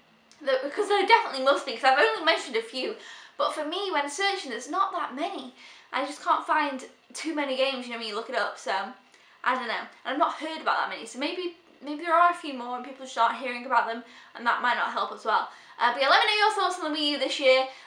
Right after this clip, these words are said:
Let me know what you think is gonna happen next year with the next console. Uh, comment down below your thoughts, and I'll see you guys next time. Thumbs up if you enjoyed this discussion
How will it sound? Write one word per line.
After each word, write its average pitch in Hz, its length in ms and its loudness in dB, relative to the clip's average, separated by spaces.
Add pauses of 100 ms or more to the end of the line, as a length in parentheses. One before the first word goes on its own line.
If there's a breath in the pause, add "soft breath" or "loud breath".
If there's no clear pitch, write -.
(120)
Let 311 140 2
me 339 60 -2
know 302 160 4
what 285 120 6
you 294 60 -4
think 285 160 -6
is - 60 -14
gonna 285 140 -4
happen 262 340 0
next 294 280 0
year 262 160 2
with 226 120 -8
the 226 60 -2
next - 300 -4
console. 269 540 2 (280 loud breath)
Uh, 214 160 2
comment 359 200 0
down 349 120 8
below 302 140 4
your 294 160 2
thoughts, 320 300 4
and 247 300 4
I'll 233 140 4
see 285 120 -8
you 269 60 -4
guys 277 120 -4
next 349 120 -6
time. 403 120 2
Thumbs 494 260 4 (100)
up 415 140 -2
if 339 80 -8
you 294 60 -4
enjoyed 277 220 2
this 285 140 -6
discussion 262 520 -6